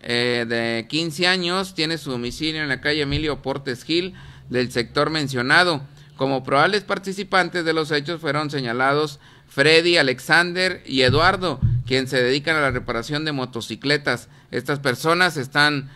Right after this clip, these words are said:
eh, siendo, este, señaladas como presuntos responsables. Será la autoridad quien decida su situación legal. Mientras tanto, el, el menor fue trasladado a un hospital, Salvador Chavarría,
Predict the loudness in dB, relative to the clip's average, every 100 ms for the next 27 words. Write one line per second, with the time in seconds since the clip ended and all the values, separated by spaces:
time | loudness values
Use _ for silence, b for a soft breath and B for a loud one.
0 | B -8 -2 2 2 0 0 0 2 2
1 | 2 2 2 0 -4 -6 -4 -6 -4 -2
2 | 2 4 6 6 4 0 -4 -2 -4 -4
3 | -4 -4 -4 -6 -4 -2 -2 -4 -4 -2
4 | -2 -4 -4 2 2 2 -2 B B 0
5 | 0 2 -4 -2 -2 -2 -4 -6 -6 -6
6 | -4 -2 -2 -4 B B B -4 0 2
7 | 2 0 -2 -2 -4 2 2 2 2 0
8 | 0 -4 -2 2 2 0 -2 -6 -6 -8
9 | -6 -4 -2 0 0 0 -2 -2 2 4
10 | 4 4 2 0 B B B 4 8 8
11 | 6 4 -2 -2 -2 -2 2 6 6 4
12 | 0 2 2 2 0 2 4 4 2